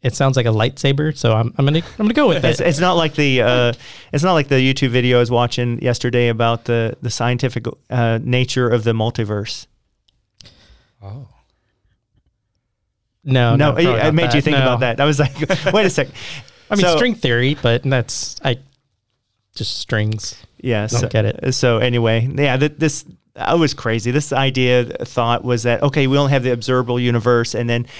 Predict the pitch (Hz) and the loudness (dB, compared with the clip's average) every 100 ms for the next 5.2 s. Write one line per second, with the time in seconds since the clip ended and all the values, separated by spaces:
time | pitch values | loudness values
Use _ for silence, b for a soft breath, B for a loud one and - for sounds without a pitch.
0 | B B 135 135 123 123 123 - 147 139 | B B 0 2 2 0 0 -2 0 2
1 | 127 123 123 123 123 123 127 123 127 117 | 0 -2 0 0 0 0 0 0 -2 0
2 | 123 123 127 127 131 156 147 127 120 B | 0 -2 -4 -2 0 0 2 2 0 B
3 | B B 131 131 135 120 123 123 123 - | B B -6 -2 -2 -2 0 0 0 -2
4 | 113 113 110 135 131 131 127 131 120 120 | -4 -4 0 2 4 0 -2 -6 -2 -2
5 | 120 | -2